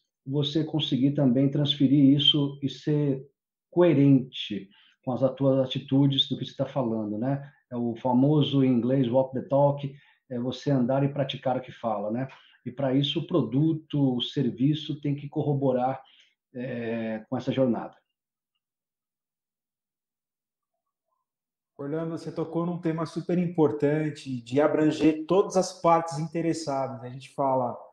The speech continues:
Speaker 2: começando pelo colaborador, que é o primeiro elo de contato da empresa, partindo pro impacto da sociedade e pro meio ambiente, enfim, pros fornecedores, toda a cadeia que envolve o entorno da empresa.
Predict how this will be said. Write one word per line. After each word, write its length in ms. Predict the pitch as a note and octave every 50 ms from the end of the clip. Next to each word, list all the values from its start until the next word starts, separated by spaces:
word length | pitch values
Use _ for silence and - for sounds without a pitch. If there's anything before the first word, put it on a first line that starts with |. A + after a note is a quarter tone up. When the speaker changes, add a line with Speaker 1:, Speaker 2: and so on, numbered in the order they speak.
| _ _ _ _ _ -
Speaker 2:
começando 560 | - D#3 E3 E3+ D#3 E3 - F3+ F#3+ G#3 A3
pelo 260 | G#3+ - F#3+ F#3 F3+ -
colaborador, 720 | - F3 E3+ E3 D#3+ E3 D#3+ D3+ C#3 A#2 C3+ D#3+ G#3 A3
que 80 | - -
é 40 | E3+
o 60 | -
primeiro 420 | - D3+ D3+ D3+ D3+ D3+ D3+ D3
elo 180 | C#3+ C#3 D3 D3
de 80 | - -
contato 460 | - D3 C3+ - C#3+ C#3+ C#3 C3+ C3
da 80 | C#3
empresa, 680 | C3 C3 - - C3+ D3+ F3 F#3 F3+ D#3+ D#3+ F3 F3+ - _ _ _ _ _ _ _ _ _
partindo 500 | - F#3 F3+ - - - - G3+ G3 G3
pro 140 | F#3+ F#3 F#3
impacto 460 | E3+ D3+ - E3+ E3 D#3+ - - D3+
da 100 | C#3 D3+
sociedade 960 | D3 - E3+ D#3 - - D3 A#2+ B2 D3 F3 F#3 F#3 F#3 E3+ D#3+ F3+ F#3 F#3 - _ _ _ _ _ _ _ _ _ _ _ - -
e 120 | G3+ G3
pro 180 | F#3+ G3 G3+ F#3+
meio 220 | F#3 F3 F3 F3
ambiente, 640 | E3+ D3 D3+ C#3+ D3 D#3+ F3 F#3 F3 E3 - - D#3
enfim, 260 | C3+ - D3+ C#3 C3
pros 160 | - D3 -
fornecedores, 1040 | - E3 D#3+ D#3+ E3+ E3 D#3+ - D#3+ - A#2+ C#3 E3 F#3 F#3 F3+ F3 E3+ E3 - -
toda 200 | - G3+ G#3 G#3+
a 40 | G#3+
cadeia 600 | - - G#3 F#3 D3 E3 F#3 G3 F#3+ F3 D3 B2 -
que 160 | - E3+ E3+
envolve 400 | D#3+ C#3+ D3 D3+ D#3 D#3 D#3 D#3
o 60 | E3
entorno 420 | D#3+ - - D3+ D3+ D3+ D3+ D3+
da 140 | D3 D#3+ D#3+
empresa. 580 | D#3+ - - C#3 C#3+ C#3+ C3+ B2+ A#2 - -